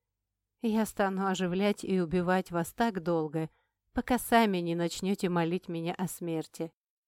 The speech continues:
На меня глянули чёрные раскосые глаза, но степняк, уверена, либо из Кайлора, либо с восточных окраин Утрума,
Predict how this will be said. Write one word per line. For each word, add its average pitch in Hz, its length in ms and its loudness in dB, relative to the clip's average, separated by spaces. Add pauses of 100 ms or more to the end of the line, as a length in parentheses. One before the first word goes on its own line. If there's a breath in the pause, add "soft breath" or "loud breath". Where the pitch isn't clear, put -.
(560)
На 262 160 0
меня 254 440 0
глянули 202 640 0
чёрные 208 680 -2
раскосые 175 680 -2
глаза, 170 520 -2 (880)
но 247 200 2
степняк, 294 720 -4 (320)
уверена, 226 680 2 (220)
либо 220 340 4
из 196 260 0
Кайлора, 196 640 2
либо 180 320 0
с - 140 -10
восточных 175 640 0
окраин 170 480 -2
Утрума, 196 480 -2